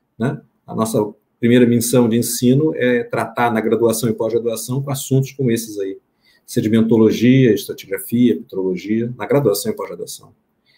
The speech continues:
Na parte de pesquisa, nós desenvolvemos tanto pesquisa básica como aplicada,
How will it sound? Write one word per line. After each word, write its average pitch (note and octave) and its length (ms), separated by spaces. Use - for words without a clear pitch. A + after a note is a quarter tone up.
Na C#3 100
parte B2 320
de A#2 80
pesquisa, F3 800
nós A#2 140
desenvolvemos A#2 680
tanto F3+ 300
pesquisa C3+ 460
básica F3 480
como G#2+ 280
aplicada, C#3+ 800